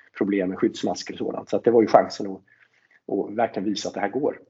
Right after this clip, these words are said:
Så det var all in, all in. Och sen blev jag ju då dessutom då invald då till att bli en av förhandlarna.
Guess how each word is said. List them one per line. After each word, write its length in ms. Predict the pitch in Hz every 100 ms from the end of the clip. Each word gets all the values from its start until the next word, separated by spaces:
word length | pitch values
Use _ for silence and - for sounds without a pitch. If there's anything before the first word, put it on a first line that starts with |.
| _ _ _
Så 140 | 147
det 60 | 120
var 460 | 147 123 - 165 160
all 100 | 143
in, 520 | 147 143 139 - _ -
all 160 | 156 131
in. 200 | 117 - _ _ _
Och 100 | 123
sen 140 | 127
blev 200 | 127 123
jag 80 | 123
ju 60 | 120
då 240 | 110 113
dessutom 500 | 117 110 113 - 107
då 120 | 101
invald 380 | 107 95 113 123
då 80 | 95
till 140 | -
att 60 | 101
bli 140 | 101
en 180 | 95 101
av 60 | -
förhandlarna. 540 | 110 143 139 98 90